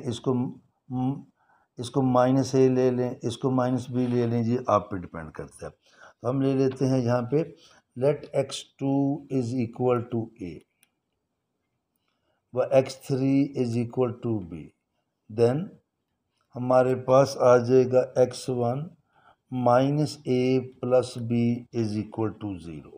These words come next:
तो फिर एक्स वन किसके इक्वल आया?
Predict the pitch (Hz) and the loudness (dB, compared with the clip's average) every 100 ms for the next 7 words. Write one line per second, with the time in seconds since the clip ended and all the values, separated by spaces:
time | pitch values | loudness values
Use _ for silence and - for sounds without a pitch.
0 | _ _ _ _ _ _ _ _ _ _ | _ _ _ _ _ _ _ _ _ _
1 | _ 120 120 135 139 147 - 135 170 180 | _ -10 -2 0 0 -2 0 0 0 2
2 | 170 - 147 120 - 98 87 78 73 76 | -2 -2 -2 -2 -4 -8 -8 -8 -10 -12